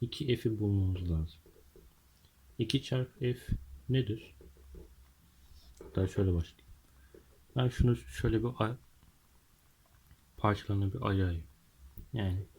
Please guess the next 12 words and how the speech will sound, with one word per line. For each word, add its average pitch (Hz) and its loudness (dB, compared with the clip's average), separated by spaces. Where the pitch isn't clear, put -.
iki 127 -2
F - 2
X - -8
eksi 117 0
üç - 0
G 101 2
X. - -6
Şimdi 120 4
ben 139 -2
şunu 131 2
bulmak 117 4
istesem 101 0